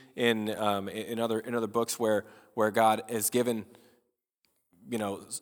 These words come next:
special gifts to certain people that they didn't have before. A-, and, and those gifts are always for the purpose of building up the church.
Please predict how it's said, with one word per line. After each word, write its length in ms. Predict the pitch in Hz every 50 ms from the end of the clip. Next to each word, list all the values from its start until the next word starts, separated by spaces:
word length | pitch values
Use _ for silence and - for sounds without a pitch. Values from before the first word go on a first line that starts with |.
| _ -
special 440 | - - - 147 143 - 160 135
gifts 400 | 120 110 120 135 139 - - -
to 120 | - - 123
certain 320 | - - 147 135 127 131
people 400 | - - 135 131 - 135 127 123 120
that 160 | 123 117 - -
they 60 | 120
didn't 180 | 139 151 160
have 260 | 147 147 156 151 147 147
before. 500 | 143 127 - - 147 143 139 139 135 127
A-, 160 | - 151 139 156
and, 160 | 147 143 135 - - -
and 220 | 165 160 160 147
those 240 | 170 190 208 220 202
gifts 340 | 180 165 202 208 202 - -
are 140 | 180 170 - - -
always 560 | 165 175 190 214 240 247 254 254 247 226 -
for 220 | - - 220 208
the 100 | 190 165
purpose 920 | - - - - - - 262 294 - - 123 113 120 143 - - - - - - - - - - - -
of 300 | - 165 165 156 147 131 - - - - - 127 117
building 440 | - 180 208 208 220 240 240 226 220 -
up 380 | - 160 156 - - 151 151
the 60 | 143 127
church. 720 | - - - - 170 135 110 - - - - - - -